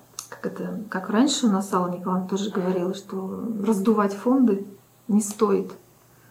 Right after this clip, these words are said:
И как бы что-то такое, не,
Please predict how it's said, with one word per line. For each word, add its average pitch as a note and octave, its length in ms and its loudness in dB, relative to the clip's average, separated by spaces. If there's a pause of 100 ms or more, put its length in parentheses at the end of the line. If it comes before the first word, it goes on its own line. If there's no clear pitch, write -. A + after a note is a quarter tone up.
(580)
И F#3 160 0
как F#3+ 240 -4
бы F#3 320 4
что-то A#3+ 300 0
такое, A3+ 360 6
не, A3 480 8